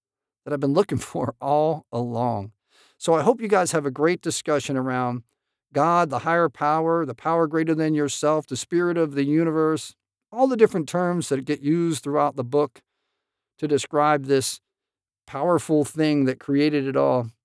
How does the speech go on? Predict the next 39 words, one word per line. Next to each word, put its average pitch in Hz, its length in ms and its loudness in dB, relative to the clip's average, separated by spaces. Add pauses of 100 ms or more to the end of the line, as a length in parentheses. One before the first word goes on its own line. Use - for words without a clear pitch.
(960)
And 143 140 -2
I 143 60 0
hope 196 240 2
that 156 180 2
if 151 180 -2
you're 151 180 0
in 208 180 2
here 196 200 2
and 165 100 -2
you're 123 100 -2
wondering 190 420 0
about 180 300 2
God, 180 340 4
and, 131 80 -2
or, 117 160 -6
or 135 120 -6
if 120 100 -8
you're 117 100 -14
talking 180 400 -4
with 139 120 -6
your 123 100 -6
sponsor 170 500 -2
today 160 360 0
or 123 140 -2 (420)
whatever 185 280 0
it 185 60 0
is, 180 200 -2 (300)
my 156 60 0
hope 214 260 2
is 190 80 2
that 170 180 -4
you 226 120 0
can 226 160 -2
discover 180 560 0
at - 120 -4
least 254 300 0 (320)
the 160 100 2
willingness 233 720 2
and 175 140 -4